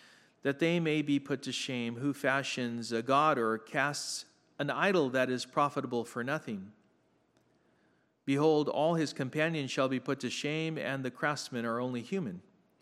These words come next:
Let them all assemble, let them stand forth. They shall be terrified, they shall be put to shame together." And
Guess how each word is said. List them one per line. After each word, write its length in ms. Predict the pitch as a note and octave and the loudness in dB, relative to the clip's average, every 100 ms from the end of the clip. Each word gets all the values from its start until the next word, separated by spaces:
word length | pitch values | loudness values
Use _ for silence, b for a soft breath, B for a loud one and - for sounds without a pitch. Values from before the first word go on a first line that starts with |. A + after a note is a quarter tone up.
| b b b | b b b
Let 140 | C#3 | -2
them 160 | C#3+ C#3 | 0 0
all 220 | C#3 D3 | 2 2
assemble, 640 | C3 - D#3 D3+ B2+ B2+ E3 - _ _ _ | 2 0 -2 0 -2 -2 -6 -18 _ _ _
let 140 | A#2+ | -12
them 140 | - A#2 | -8 -8
stand 340 | - C3+ A#2+ | -4 -4 -4
forth. 480 | - D3+ A2+ A#2+ - b b b b b b | -2 0 2 0 -4 b b b b b b
They 80 | - | -4
shall 180 | C#3 F3 | 2 4
be 120 | E3+ | 4
terrified, 720 | E3 G3+ F#3+ F3 - G2 G2 | 0 4 4 4 2 -2 -2
they 120 | A2+ A#2+ | -4 -4
shall 220 | - B2 | 0 0
be 180 | B2 B2 | 0 -2
put 220 | - B2+ | -4 -4
to 100 | A#2 | -6
shame 300 | - A#2 A2 | -4 -4 -6
together." 520 | - G#2+ A2 G#2+ F#2+ | -8 -4 -2 -2 -6
And 160 | G2 | -10